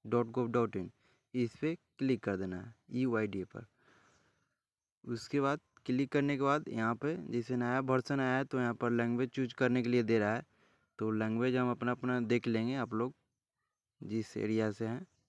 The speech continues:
और यहाँ पर इंग्लिश पे क्लिक करते हैं हम, मेरा इंग्लिश है। और आधार में मोबाइल नंबर चेक करने के लिए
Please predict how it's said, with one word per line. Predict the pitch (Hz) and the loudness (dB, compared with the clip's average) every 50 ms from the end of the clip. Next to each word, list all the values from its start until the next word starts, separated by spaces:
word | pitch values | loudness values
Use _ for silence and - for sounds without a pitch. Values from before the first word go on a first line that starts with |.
| _ _ _ _ | _ _ _ _
और | - 104 110 110 | -4 -2 0 2
यहाँ | 113 113 117 117 | 2 2 2 0
पर | 113 - 131 - | 0 0 -2 -2
इंग्लिश | - - 120 117 117 120 123 - | 0 0 0 2 2 0 0 -2
पे | - 123 110 | -2 -4 -4
क्लिक | - 120 113 113 - | -2 -2 -4 -2 -2
करते | - 113 107 101 117 | -2 -2 -2 -2 -2
हैं | 123 | -4
हम, | 131 131 127 139 165 180 165 - | -4 -6 -6 -8 -8 -12 -12 -10
मेरा | 117 104 107 110 113 - - - | -6 -4 -4 -4 -6 -8 -10 -10
इंग्लिश | - 104 107 107 107 104 - - | -8 -6 -4 -2 -2 -4 -4 -8
है। | 117 156 - _ _ _ _ - - - - _ _ _ _ _ - | -10 -12 -12 _ _ _ _ -20 -20 -20 -20 _ _ _ _ _ -8
और | - 107 107 107 110 107 - - - 170 - _ _ _ _ _ _ _ _ _ _ _ _ _ _ _ _ _ _ _ _ - | -4 -2 0 0 0 -2 -6 -10 -20 -20 -20 _ _ _ _ _ _ _ _ _ _ _ _ _ _ _ _ _ _ _ _ -10
आधार | 117 113 113 110 120 127 139 147 | -6 -4 -2 0 2 2 2 4
में | 151 147 | 2 2
मोबाइल | 147 139 131 135 139 147 147 | 2 4 4 4 6 4 4
नंबर | 147 143 139 - | 4 2 0 0
चेक | - - 143 139 - | 2 4 4 4 6
करने | - 131 117 107 101 | 6 4 6 4 2
के | - 101 | 0 -2
लिए | 95 95 92 92 | -4 -4 -4 -6